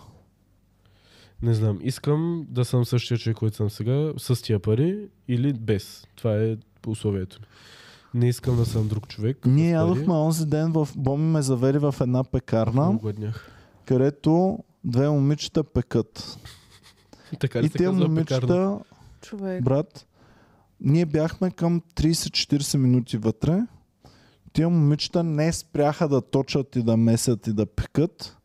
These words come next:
Speaker 1: Ох, много зле се
Speaker 2: За
Speaker 1: чувствам в такива места.
Speaker 2: тридесет-четиридесет минути изпекоха шест е такива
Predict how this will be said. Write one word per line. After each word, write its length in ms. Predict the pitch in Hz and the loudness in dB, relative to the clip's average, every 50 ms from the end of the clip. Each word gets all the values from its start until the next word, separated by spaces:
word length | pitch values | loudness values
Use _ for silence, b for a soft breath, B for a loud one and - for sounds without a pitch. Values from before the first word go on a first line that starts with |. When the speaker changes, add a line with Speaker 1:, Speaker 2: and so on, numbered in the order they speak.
| b b b b b - - | b b b b b -8 -8
Speaker 1:
Ох, 160 | 110 - - | -8 -4 -2
много 140 | 117 117 113 | 0 0 2
зле 160 | 107 113 107 | 2 0 0
се 80 | 104 120 | 2 2
Speaker 2:
За 60 | 120 | 2
Speaker 1:
чувствам 220 | 127 120 - 120 | 2 0 2 0
в 40 | 113 | 2
такива 80 | - 170 | 2 2
места. 160 | 175 - 120 | 0 0 -2
Speaker 2:
тридесет-четиридесет 520 | 110 107 107 - 156 151 160 - - 175 | -4 -4 -2 0 0 0 0 0 0 0
минути 600 | 156 147 139 135 139 147 147 - - 196 208 220 240 _ _ _ _ - | 2 2 4 4 2 2 0 0 0 0 0 0 -2 _ _ _ _ -6
изпекоха 680 | - 127 - - - 139 143 147 - - - - 180 175 | -6 -6 -6 -4 -2 0 0 0 -2 -6 -4 -2 0 0
шест 460 | 170 - - - 143 147 - - - | 0 -2 -2 0 0 0 0 -2 -2
е 120 | 131 131 123 | -2 -2 -2
такива 600 | _ - _ - - 127 123 135 135 135 139 | _ -8 _ -4 -2 0 2 2 2 2 0